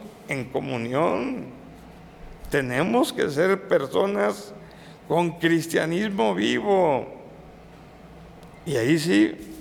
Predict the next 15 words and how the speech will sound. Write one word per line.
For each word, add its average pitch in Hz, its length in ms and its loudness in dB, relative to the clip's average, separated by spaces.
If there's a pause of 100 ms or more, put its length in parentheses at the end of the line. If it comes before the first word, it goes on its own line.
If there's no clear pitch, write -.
¿verdad? 131 320 0
Cambiar 120 380 0
de 165 80 -2
mentalidad. 185 840 2 (1500)
Eh, 117 500 2
en 135 160 -2
este 135 320 -2
caso, 151 540 4 (1120)
eh, 131 180 2
lo 123 160 2
bello 147 340 2
que 139 140 0
dice 135 240 0
aquí 147 220 -2
Cristo 143 580 2